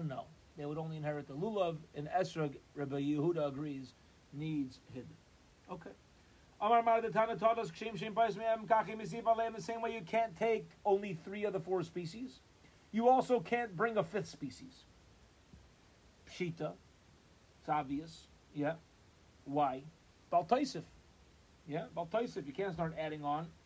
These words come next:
uh, new mitzvahs. The Gemara says, no, Mal Dem, I would thought say, Hayol V'amar V'yuda, like, Lulav Tzara Chaget. Since if Yehuda holds the Lulav needs to be tied, V'yimai Simina Achrina, if you bring another species, Ailu Chudei Koi, Ailu Chudei Koi.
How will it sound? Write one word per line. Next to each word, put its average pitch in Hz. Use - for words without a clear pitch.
uh, 135
new 147
mitzvahs. 147
The 156
Gemara 180
says, 170
no, 202
Mal 196
Dem, 190
I 196
would 190
thought 190
say, 190
Hayol 180
V'amar 185
V'yuda, 185
like, 175
Lulav 185
Tzara 175
Chaget. 175
Since 226
if 208
Yehuda 208
holds 202
the 202
Lulav 202
needs 196
to 202
be 196
tied, 196
V'yimai 185
Simina 202
Achrina, 202
if 175
you 165
bring 202
another 202
species, 240
Ailu 247
Chudei 262
Koi, 262
Ailu 254
Chudei 220
Koi. 190